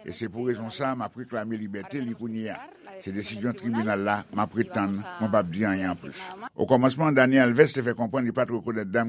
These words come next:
ki akize la. Apre sa, li te vin di li pa t vle admèt, li te fè sèks ak dam nan, yon fason pou l pwoteje maryaj li. An tou ka, pwosè sa atire anpil atansyon pou de rezon. Premye rezon, an, gen pou wè avèk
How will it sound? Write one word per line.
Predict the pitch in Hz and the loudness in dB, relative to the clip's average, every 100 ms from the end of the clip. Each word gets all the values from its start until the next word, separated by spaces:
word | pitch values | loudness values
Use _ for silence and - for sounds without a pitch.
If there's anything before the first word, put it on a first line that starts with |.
| 113 | 0
ki | 104 | -2
akize | 98 98 95 | -4 -6 -4
la. | 101 139 - | 0 0 -2
Apre | 101 117 | -4 -2
sa, | 110 147 156 - - - | 4 4 2 -8 -20 -10
li | 90 | 2
te | 113 | 2
vin | 113 127 | 4 0
di | 127 135 | 2 0
li | 127 | 4
pa | 123 | 2
t | 104 | 4
vle | 135 117 | 4 4
admèt, | 95 147 165 - - | 2 -2 -2 -4 -12
li | 101 | -4
te | 117 | -2
fè | 120 107 | -2 -2
sèks | - 147 135 | 2 0 0
ak | 85 | -2
dam | 101 95 | -2 0
nan, | 113 110 | 0 0
yon | 127 123 | -2 0
fason | 110 - 104 | -2 -2 -4
pou | 104 | -4
l | |
pwoteje | 101 110 104 110 | -4 -4 -2 -2
maryaj | 107 104 127 104 64 | 0 2 2 0 -4
li. | - - | -18 -8
An | - | -6
tou | 92 127 | -2 4
ka, | 127 | 4
pwosè | 113 117 120 | 4 0 2
sa | 160 135 | 4 2
atire | 104 113 113 | 2 0 0
anpil | 104 - 170 127 | -2 -4 0 0
atansyon | - 110 - 151 127 | 0 -6 -2 0 0
pou | 113 | -2
de | 101 160 120 | 2 2 2
rezon. | 87 87 78 | -2 -6 -6
Premye | 95 104 110 | -6 -2 2
rezon, | 120 104 113 131 | 2 2 2 2
an, | 131 | 0
gen | 107 | -4
pou | 101 104 | -4 -2
wè | 107 | 0
avèk | 98 92 | 0 -4